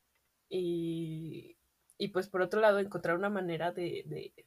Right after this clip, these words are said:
de despetrificar <laughs> a las otras personas. Este, y por suerte, su amigo, su amigo de la infancia, que se llama Taiyu,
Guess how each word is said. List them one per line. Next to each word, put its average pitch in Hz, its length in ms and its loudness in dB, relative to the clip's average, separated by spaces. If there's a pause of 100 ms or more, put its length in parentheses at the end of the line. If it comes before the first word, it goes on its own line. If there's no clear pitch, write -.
de 156 180 -8
despetrificar - 880 -4 (320)
<laughs> - 280 0
a 202 40 4
las 196 220 4
otras 190 300 -2
personas. 202 560 -6 (1200)
Este, - 880 -12 (800)
y 185 760 -4 (1080)
por 208 140 6
suerte, 214 440 0
su - 120 -6
amigo, 165 400 -6 (560)
su 185 140 -6
amigo 165 220 -4
de 190 80 0
la 208 60 0
infancia, 208 340 -6
que - 80 -18
se - 60 -20
llama 175 180 -8
Taiyu, 170 440 2